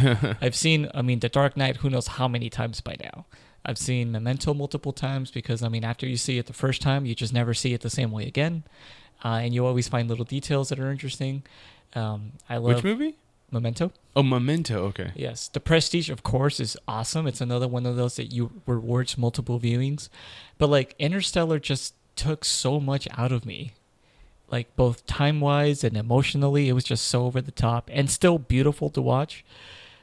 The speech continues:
Speaker 2: uh, that I felt Dunkirk was just gonna be like, "Okay, this movie's gonna kill me."
Speaker 1: <laughs>
Speaker 2: Like, it's just gonna just, it's gonna make me feel things, and I'm gonna have to, like, admit that I'm human after all,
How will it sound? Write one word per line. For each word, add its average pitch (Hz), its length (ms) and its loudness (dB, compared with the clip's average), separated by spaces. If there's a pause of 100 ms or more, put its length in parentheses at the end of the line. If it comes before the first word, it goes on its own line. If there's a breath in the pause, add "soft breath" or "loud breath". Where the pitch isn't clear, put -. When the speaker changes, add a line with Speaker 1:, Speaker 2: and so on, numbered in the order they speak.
(100)
Speaker 2:
uh, 113 380 0
that 120 340 -2
I 135 100 0
felt 139 300 0
Dunkirk 131 500 2
was 117 120 0
just 123 200 0
gonna 117 180 0
be 117 160 0
like, 117 300 2
"Okay, 120 220 0
this 117 160 0
movie's 139 200 2
gonna 110 180 -6
kill - 200 -6 (160)
me." 143 80 8
Speaker 1:
<laughs> 127 320 12
Speaker 2:
Like, 143 640 8
it's 123 160 2
just 135 140 -2
gonna 135 260 4
just, - 360 0 (520 soft breath)
it's 135 120 -4
gonna 156 160 6
make 139 200 4
me 117 100 -2
feel 175 260 4
things, 175 480 2
and 113 220 0
I'm 110 160 -2
gonna 113 220 -2
have 117 200 -2
to, - 80 -6
like, 113 180 -2
admit 127 360 -2
that 120 140 0
I'm 113 140 0
human 160 380 2
after 147 380 0
all, 139 380 0